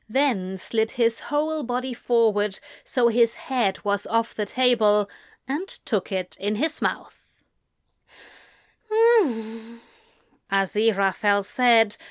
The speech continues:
squeezing Crowley's shoulders. Your mouth feels good. I like when you suck me. Crowley resolved to give him the best blowjob of his life to please him,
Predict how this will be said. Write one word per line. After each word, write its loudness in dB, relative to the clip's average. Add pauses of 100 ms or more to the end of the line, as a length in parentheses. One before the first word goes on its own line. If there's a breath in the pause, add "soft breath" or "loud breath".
(100)
squeezing -2
Crowley's 0
shoulders. 0 (920 loud breath)
Your 2
mouth 0
feels -4
good. -2 (680)
I 2
like -2
when -2
you -4
suck -2
me. -6 (1160 loud breath)
Crowley 2
resolved 2
to -4
give 0
him -2
the -4 (100)
best 0 (100)
blowjob 2
of 2
his -6
life 2 (260 loud breath)
to -6
please 0
him, 2